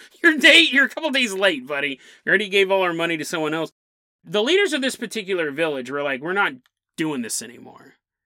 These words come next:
We're not doing this anymore. We're done." So they started to put up a fight. Now, when the raiders would show up and they weren't easily getting what they wanted,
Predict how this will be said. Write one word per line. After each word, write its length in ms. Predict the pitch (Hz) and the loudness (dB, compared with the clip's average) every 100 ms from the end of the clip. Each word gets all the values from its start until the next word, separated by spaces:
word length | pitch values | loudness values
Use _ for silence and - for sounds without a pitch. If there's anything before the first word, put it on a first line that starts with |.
| _ _ _ _ _ | _ _ _ _ _
We're 160 | 165 185 | -4 0
not 240 | 185 147 | 0 0
doing 280 | 139 170 160 | -4 -2 -2
this 200 | 147 - | -4 -4
anymore. 640 | 156 156 202 220 220 214 - _ | -6 0 2 4 4 2 -2 _
We're 100 | 185 | -8
done." 440 | 160 185 135 - _ _ _ _ _ _ _ _ _ | -2 0 -2 -12 _ _ _ _ _ _ _ _ _
So 180 | - 214 | -6 0
they 140 | 226 220 | 2 0
started 540 | - 254 262 311 320 | -2 2 4 4 0
to 140 | - 214 | -6 -6
put 180 | 233 | -2
up 140 | 208 214 | -4 -4
a 60 | |
fight. 420 | - - 214 139 175 | -12 -6 -4 -4 -2
Now, 580 | 175 170 165 156 151 - | -2 0 -2 -2 -6 -8
when 220 | 185 202 | -8 -6
the 80 | 185 | -2
raiders 440 | 190 254 285 226 | 0 2 0 -2
would 120 | 233 | -6
show 220 | - 214 220 | -4 -4 -2
up 160 | 247 - | -4 -4
and 240 | 180 160 | -8 -4
they 160 | 170 170 | -2 -2
weren't 340 | 156 190 202 | 0 0 0
easily 400 | 196 190 180 170 | -4 -6 -4 -4
getting 320 | 143 165 175 | -4 -4 -2
what 200 | 165 156 | -4 -6
they 100 | 156 | -6
wanted, 520 | 135 135 143 185 233 | -6 -4 -4 -4 -6